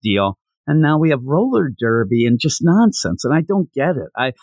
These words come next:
I said at the beginning the idea of it being a night, but it's, like, more fan service, but Fa-, Harley fan. I, I don't get it.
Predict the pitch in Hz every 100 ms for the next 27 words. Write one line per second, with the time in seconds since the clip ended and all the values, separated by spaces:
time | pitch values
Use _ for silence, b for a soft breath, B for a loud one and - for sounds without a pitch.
0 | b 160 156 214 190 175 147 127 156 160
1 | 139 104 110 120 110 120 101 - 110 104
2 | 104 131 127 139 147 156 156 - _ _
3 | 135 170 208 - 165 156 190 - 120 120
4 | 147 - - 226 - - 330 403 - -
5 | 104 - 226 - - 202 - - 175 160
6 | 104 - -